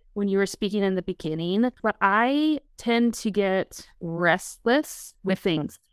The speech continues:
And I realized that if I was feeling restless or frustrated or feeling like something wasn't going in the right way, if I looked for the learning, for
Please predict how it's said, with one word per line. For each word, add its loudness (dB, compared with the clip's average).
And 0
I 0
realized 0
that -2
if 0
I 6
was -2
feeling 0
restless 2
or -2
frustrated -2
or -2
feeling 2
like 0
something 0
wasn't 0
going 2
in 0
the -2
right 2
way, -2
if -8
I 2
looked -2
for -4
the -2
learning, 2
for 0